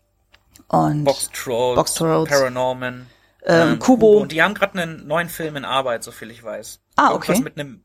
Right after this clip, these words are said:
Speaker 2: mit Bigfoot oder sowas. Ich bin mir nicht ganz sicher.
Speaker 1: Ah, okay, weil ich weiß jetzt nämlich nur von einem anderen Film, auch irgendwie so in diese Bigfoot-Richtung, irgendwie The Missing Link heißt der. Aber da ist es, glaub ich,
Speaker 2: Ich
Speaker 1: eher ein
Speaker 2: glaub, das war's.
Speaker 1: Animationsfilm. Ist es der?
Speaker 2: Ich glaub, das,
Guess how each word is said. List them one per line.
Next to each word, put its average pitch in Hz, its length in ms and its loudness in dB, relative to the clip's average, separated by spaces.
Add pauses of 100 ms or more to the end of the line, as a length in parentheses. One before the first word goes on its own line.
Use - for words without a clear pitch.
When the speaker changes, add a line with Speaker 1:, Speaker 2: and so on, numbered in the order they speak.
Speaker 2:
mit 147 220 -12
Bigfoot 135 440 -6
oder 113 200 -10
sowas. 113 320 -10
Ich 123 80 -20
bin 135 120 -12
mir 131 60 -8
nicht 123 160 -16
ganz 120 180 -14
sicher. 117 340 -14 (880)
Speaker 1:
Ah, 254 500 6
okay, 220 800 4
weil - 120 4
ich - 140 -2
weiß 202 140 4
jetzt 240 120 0
nämlich 220 220 2
nur 208 140 2
von 208 120 2
einem 196 120 2
anderen 208 260 6
Film, 185 440 2 (280)
auch - 160 2
irgendwie 196 220 6
so 180 80 4
in 180 80 6
diese 175 160 0
Bigfoot-Richtung, 180 640 2
irgendwie 185 340 2
The 175 80 2
Missing 196 320 4
Link 190 400 4 (260)
heißt 175 280 0
der. 170 200 4 (280)
Aber 175 100 -2
da 165 120 6
ist 190 100 4
es, 233 80 4
glaub 226 100 4
ich, 220 80 -4
Speaker 2:
Ich - 80 2
Speaker 1:
eher 202 140 8
ein 208 80 4
Speaker 2:
glaub, 202 100 6
das - 80 0
war's. 139 220 4
Speaker 1:
Animationsfilm. 170 200 0 (260)
Ist - 160 0
es - 100 -2
der? 247 260 8
Speaker 2:
Ich - 140 -10
glaub, - 240 0
das, - 400 -12